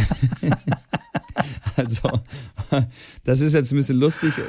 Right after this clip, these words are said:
lustig und ich will mich da auch nicht lustig drüber machen. Das ist ein riesen, klar, mega Erfolg. Natürlich war, ist natürlich die Teilnehmerzahl natürlich auch nicht so groß und nicht annähernd zu vergleichen mit irgendeiner anderen Sportart, aber es zeigt einfach mal, dass es einfach Sportarten gibt, die einfach,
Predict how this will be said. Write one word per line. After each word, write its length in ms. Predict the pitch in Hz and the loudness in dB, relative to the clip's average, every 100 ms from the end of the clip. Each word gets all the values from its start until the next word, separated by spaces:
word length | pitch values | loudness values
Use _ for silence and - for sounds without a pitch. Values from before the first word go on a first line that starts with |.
| - | -6
lustig 360 | - 147 147 139 | -2 -2 0 -2
und 160 | 127 | 0
ich 100 | 123 | 0
will 80 | 127 | 0
mich 120 | 147 | -2
da 100 | 139 | -2
auch 40 | 135 | 0
nicht 140 | 139 | 0
lustig 260 | 135 147 139 | 0 0 -2
drüber 160 | 135 | 0
machen. 260 | 123 147 180 | 0 0 0
Das 120 | 139 | 0
ist 100 | 113 | 0
ein 80 | 107 | 0
riesen, 300 | 127 127 104 | 0 0 -2
klar, 200 | 92 110 | 0 0
mega 240 | 95 113 | 2 0
Erfolg. 360 | 110 101 120 147 | -2 0 0 0
Natürlich 380 | 131 87 113 101 | -2 -4 -4 -4
war, 100 | 104 | -6
ist 140 | - | -4
natürlich 240 | 110 101 98 | -4 -4 -6
die 100 | 95 | -6
Teilnehmerzahl 640 | 101 117 123 117 113 113 | -4 0 -2 -2 -2 -2
natürlich 200 | 107 104 | -4 -6
auch 60 | |
nicht 140 | 110 110 | -6 -6
so 100 | - | -8
groß 340 | 95 113 113 - - - - - _ | -4 -4 -4 -10 -20 -20 -20 -20 _
und 100 | 104 | -4
nicht 180 | 104 - | -2 -2
annähernd 260 | 110 104 | 0 0
zu 100 | 101 | 0
vergleichen 360 | 98 92 101 110 | -2 0 0 -2
mit 80 | 110 | -2
irgendeiner 220 | 104 95 | -4 -4
anderen 180 | 104 110 | -4 -6
Sportart, 480 | - 110 113 117 107 | -4 -4 -2 -2 -2
aber 200 | 101 104 | -2 -2
es 140 | 98 | -2
zeigt 220 | - 113 | -2 -2
einfach 240 | 104 117 113 | -4 -2 0
mal, 160 | 110 | 0
dass 120 | 104 101 | -2 -2
es 240 | 98 - - _ | -4 -8 -16 _
einfach 160 | - 107 | -4 -4
Sportarten 420 | - 101 113 123 | -2 -2 0 0
gibt, 220 | 123 120 | 0 -2
die 100 | 117 | -2
einfach, 340 | 113 110 117 | -2 -2 -4